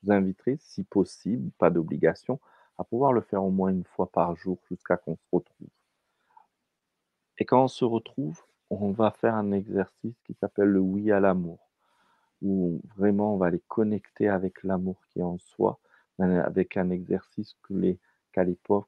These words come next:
qui m'a été offert par les guides de lumière et que je pratique encore aujourd'hui tellement qu'il m-,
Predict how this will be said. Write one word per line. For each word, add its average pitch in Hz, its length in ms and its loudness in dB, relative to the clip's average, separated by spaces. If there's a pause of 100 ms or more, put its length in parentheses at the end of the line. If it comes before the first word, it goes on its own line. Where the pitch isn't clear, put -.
qui - 140 -8
m'a 95 260 2
été 87 240 -2
offert 90 480 0
par 90 180 -2
les 85 100 -2
guides 85 280 -4
de 87 100 0
lumière 90 480 0 (440)
et - 60 -4
que - 160 -4
je 85 140 -6
pratique - 440 -2 (140)
encore 95 520 0
aujourd'hui 90 560 -4
tellement 92 400 -2
qu'il - 200 -12
m-, 87 260 -2